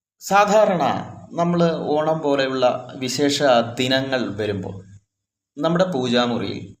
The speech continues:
ഒരു ഇല ഇട്ടതിന് ശേഷം അവിടെ, ആ, നമ്മൾ എന്തൊക്കെയാണോ അന്നത്തെ ദിവസം വീട്ടിൽ ഒരുക്കിയിരിക്കുന്നത് അതെല്ലാം അവിടെ വിളമ്പിയതിന് ശേഷം ഒരു വിളക്ക് കത്തിച്ച്, ആ, കിണ്ടിയിൽ ജലം നിറച്ച് ഒരു ചന്ദനത്തിരിയൊക്കെ കൊളുത്തി വെച്ചിട്ട്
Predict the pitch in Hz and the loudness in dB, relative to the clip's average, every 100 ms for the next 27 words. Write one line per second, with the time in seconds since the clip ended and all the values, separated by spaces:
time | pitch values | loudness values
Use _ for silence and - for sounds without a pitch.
0 | _ 120 120 123 110 113 117 - 101 98 | _ -8 -6 -2 -2 0 -2 -4 -8 -8
1 | 92 90 87 127 160 - - _ _ _ | -10 -10 -8 -8 -8 -10 -18 _ _ _
2 | _ _ _ _ _ 143 151 170 165 123 | _ _ _ _ _ -4 0 2 2 2
3 | 107 - - _ - 107 104 98 90 85 | 0 -6 -14 _ -2 2 4 2 0 -4
4 | 87 143 147 170 180 160 156 165 143 143 | -6 -2 0 2 2 2 2 4 4 2
5 | 143 139 143 139 135 135 127 120 131 117 | 2 0 -2 -4 -4 -4 -6 -4 -2 -2
6 | 117 110 110 113 120 117 117 113 113 123 | -2 -4 -2 -4 -2 0 -2 -2 0 0
7 | 120 107 110 104 98 95 98 95 107 - | 0 0 -2 -4 -6 -8 -8 -10 -8 -8
8 | 92 - 131 226 - - _ _ _ _ | -8 -2 -2 -2 -8 -18 _ _ _ _
9 | _ _ _ - 120 113 107 117 107 98 | _ _ _ -8 -4 -2 -4 -6 -6 -8
10 | 92 196 254 - - - _ 110 104 98 | -6 -6 -8 -14 -20 -20 _ 0 2 0
11 | 87 - 117 117 113 110 107 107 101 101 | -2 -4 -2 0 0 -2 -4 -4 -6 -6
12 | - 220 - - _ 117 110 113 110 113 | -6 -6 -8 -18 _ -10 -6 -6 -6 -6
13 | 110 101 98 98 95 95 90 - 110 165 | -8 -8 -10 -8 -8 -8 -10 -10 -6 -4